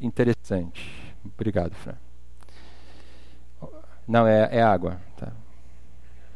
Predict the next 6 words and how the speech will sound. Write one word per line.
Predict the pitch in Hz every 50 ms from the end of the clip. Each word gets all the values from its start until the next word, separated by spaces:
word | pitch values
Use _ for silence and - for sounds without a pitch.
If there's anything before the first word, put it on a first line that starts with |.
| - - -
Transparente, | - 131 151 160 - - 160 147 135 139 151 160 165 - 170
mas | 151 147 151 147 135
é | 147 151
água, | 143 135 127 120 113 107 101
tá, | - 120 123 123
gente? | 113 104 92 87 - - - -